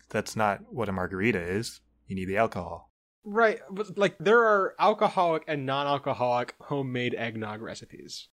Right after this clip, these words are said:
Speaker 1: Well, if the alcohol is not required, then I think it's pretty easily eggnog is the better choice.
Speaker 2: All right, what if I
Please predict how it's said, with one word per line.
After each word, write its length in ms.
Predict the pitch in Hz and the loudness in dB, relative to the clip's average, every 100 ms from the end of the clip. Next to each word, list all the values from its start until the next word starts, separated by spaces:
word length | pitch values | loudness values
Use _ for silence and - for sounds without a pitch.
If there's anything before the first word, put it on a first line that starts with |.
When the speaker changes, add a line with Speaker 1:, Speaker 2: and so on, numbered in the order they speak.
| _ _ - | _ _ 2
Speaker 1:
Well, 260 | 117 139 - | 4 4 2
if 160 | 139 | -2
the 100 | - | 4
alcohol 360 | 143 165 156 151 | 4 6 6 6
is 220 | 143 104 | 4 2
not 280 | 98 110 135 | 4 4 2
required, 580 | 120 - 139 139 139 - | -2 2 2 4 0 0
then 200 | 110 104 | 2 2
I 100 | 104 | 0
think 240 | 160 139 | -2 -4
it's 100 | 110 | -4
pretty 240 | - 113 | 0 0
easily 680 | 107 107 107 104 98 92 107 | 0 0 0 2 2 2 0
eggnog 540 | 101 101 95 92 92 | 0 0 0 0 0
is 140 | 92 - | -2 -6
the 60 | |
better 260 | 90 92 95 | -2 0 0
choice. 560 | - 98 85 - - - _ _ _ _ _ | -2 -4 -6 -8 -14 -14 _ _ _ _ _
Speaker 2:
All 60 | 131 | -4
right, 180 | 120 - | -4 -4
what 200 | 135 170 | 0 2
if 180 | 214 208 | 2 4
I 380 | 180 160 160 | 6 6 2